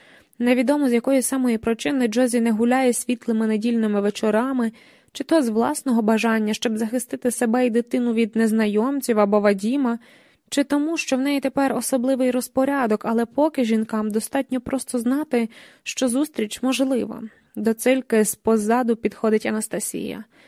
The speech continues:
«Розкажи мені про Джозі. Чим вона така особлива?» запитує вона, поки сонце, пробиваючись крізь хмари, кидає тіні на її юне обличчя.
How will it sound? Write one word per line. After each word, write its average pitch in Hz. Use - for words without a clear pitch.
«Розкажи 302
мені 339
про 302
Джозі. 220
Чим 311
вона 226
така 254
особлива?» 254
запитує 214
вона, 214
поки 226
сонце, 269
пробиваючись 240
крізь 247
хмари, 262
кидає 262
тіні 285
на 247
її 247
юне 254
обличчя. 226